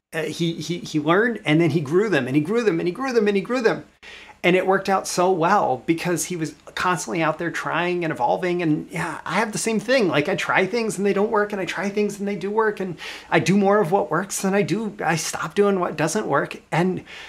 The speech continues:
the more that you can embrace this risk and, and, and, and learn that safety behaviors are probably holding you back, and the more that you can teach your subconscious mind that, like,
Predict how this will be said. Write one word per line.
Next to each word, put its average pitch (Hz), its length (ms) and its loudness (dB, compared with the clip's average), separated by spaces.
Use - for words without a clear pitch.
the 147 80 2
more 180 300 4
that 220 180 0
you 196 80 -4
can 180 160 0
embrace 151 380 2
this - 220 -4
risk 175 280 -2
and, 147 220 0
and, 147 280 0
and, 139 280 0
and 139 200 -2
learn 185 300 4
that - 160 0
safety 180 320 -2
behaviors 151 480 -2
are 123 60 -8
probably 147 540 -2
holding 151 360 -4
you 131 80 -6
back, 160 340 -4
and 156 80 0
the 143 60 0
more 160 220 2
that 180 160 -4
you - 80 -10
can 139 120 -2
teach - 300 -6
your 147 100 -2
subconscious 160 680 -6
mind 165 340 0
that, 143 140 -6
like, 139 240 -6